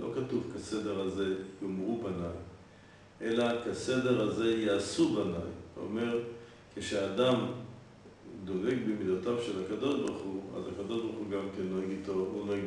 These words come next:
בחסד, אז הקדוש ברוך הוא גם נוהג איתו בחסד, הוא מרחם עליו, ומקבל את תשובתו יותר מהר. ולכן גם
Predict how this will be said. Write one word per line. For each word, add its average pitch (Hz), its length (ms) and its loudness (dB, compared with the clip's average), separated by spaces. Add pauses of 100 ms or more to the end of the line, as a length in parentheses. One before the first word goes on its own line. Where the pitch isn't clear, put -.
בחסד, 113 520 -2
אז 90 180 -4
הקדוש 98 320 -4
ברוך 98 120 -4
הוא 101 160 -6
גם 98 140 -2
נוהג 98 120 -2
איתו 95 220 -4
בחסד, 101 600 -4
הוא 95 100 -4
מרחם 104 420 -2
עליו, 101 240 0 (640)
ומקבל 104 440 0
את 104 100 0
תשובתו 101 600 0 (400)
יותר - 280 -2
מהר. 92 400 -6 (1080)
ולכן 139 480 6
גם 139 60 4